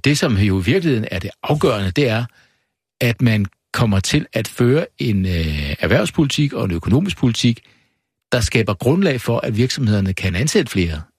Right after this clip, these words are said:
Altså, at virksomhederne kan tjene flere penge, vil investere mere, ansætte flere mennesker.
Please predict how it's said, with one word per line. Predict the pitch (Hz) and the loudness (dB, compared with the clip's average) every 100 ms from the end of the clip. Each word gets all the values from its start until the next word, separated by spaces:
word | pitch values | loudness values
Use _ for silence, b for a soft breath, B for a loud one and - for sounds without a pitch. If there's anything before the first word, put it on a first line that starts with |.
| - | -4
Altså, | 107 101 | 0 0
at | 110 | 2
virksomhederne | 110 147 180 113 98 | 2 2 2 2 2
kan | 95 | 0
tjene | - 80 | 0 -2
flere | 76 78 | -2 0
penge, | 107 139 185 b b b - | 0 2 0 b b b 0
vil | 101 | 2
investere | 95 85 165 202 | 2 0 0 2
mere, | 175 139 139 135 _ _ - | 2 2 0 -4 _ _ -4
ansætte | 127 143 131 | -2 0 -2
flere | - 123 | 0 -2
mennesker. | 107 92 - | -2 -2 -6